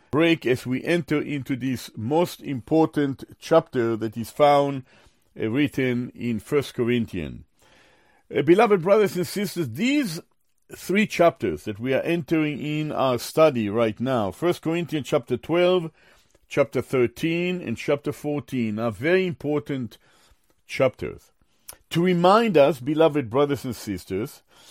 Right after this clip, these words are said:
that Apostle Paul writes these verses, of course, to teach, to instruct, and, and to minister to the Corinthians, but he's writing these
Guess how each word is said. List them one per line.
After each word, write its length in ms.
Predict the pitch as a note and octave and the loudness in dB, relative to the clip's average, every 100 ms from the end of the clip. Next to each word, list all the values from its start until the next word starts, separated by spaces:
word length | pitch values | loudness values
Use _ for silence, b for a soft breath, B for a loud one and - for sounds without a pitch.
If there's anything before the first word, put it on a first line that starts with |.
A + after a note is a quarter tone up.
| b b - | b b 0
that 160 | D#3 | 6
Apostle 580 | F3 D#3+ G#3 A3 - G#3 | 6 8 8 8 6 0
Paul 480 | - F#3 F#3+ F#3+ G3+ | 4 6 8 8 6
writes 560 | F3+ E3 F#3 G#3 - - | 6 6 6 2 -6 -12
these 460 | C3+ B2+ F3+ F3 G#2 | -8 -4 -2 -2 -4
verses, 840 | G#2 D#3+ F3 - G3 B2 C3 - _ _ _ _ - b b b | -2 2 0 0 -4 -4 -6 -20 _ _ _ _ -20 b b b
of 180 | C#3 - | -4 2
course, 380 | F#3 G3 F#3+ - | 4 6 4 2
to 160 | F3 | -4
teach, 500 | C3 - G3 G3 - | -4 -2 -2 -2 -6
to 140 | - F3 | -2 -2
instruct, 720 | D#3 - - E3 F3 E3 - | -2 -8 0 4 4 2 -4
and, 220 | D#3 C3 b b b | -4 -6 b b b
and 160 | D3 C#3 | -6 0
to 120 | D#3 | 0
minister 480 | F3 G3 F#3 - F3+ | 2 0 0 0 -2
to 120 | D#3+ | 0
the 120 | D3+ | -4
Corinthians, 840 | - D#3 G3+ D#3 C3 B2+ D3+ D3+ _ b b b b | -2 -2 -2 -2 -2 -2 -4 -10 _ b b b b
but 140 | D#3+ | 0
he's 220 | E3 G#3 E3 | 2 0 4
writing 500 | A3 D#4 C#4+ C4+ G#3 | 4 4 2 -2 0
these 480 | B3 B3 G#3+ D3+ | 2 2 0 -4